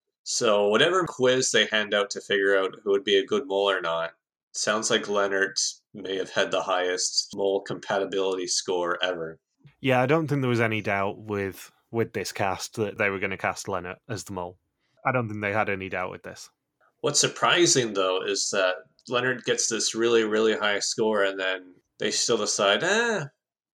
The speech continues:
Speaker 1: we'll still have a second mole in there. We may never, ever have Leonard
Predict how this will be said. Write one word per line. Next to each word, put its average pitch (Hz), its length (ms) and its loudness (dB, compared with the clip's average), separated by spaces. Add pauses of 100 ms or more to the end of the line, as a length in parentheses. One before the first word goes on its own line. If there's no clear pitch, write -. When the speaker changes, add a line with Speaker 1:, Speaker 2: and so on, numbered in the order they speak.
(100)
Speaker 1:
we'll 151 180 0
still 165 240 2
have 139 160 2
a 123 40 0
second 139 360 0
mole 101 160 -2
in 98 60 -4
there. 95 160 -2
We 98 80 -2
may 101 240 -2
never, 104 440 0
ever 98 340 0
have 92 260 -2
Leonard 92 340 -4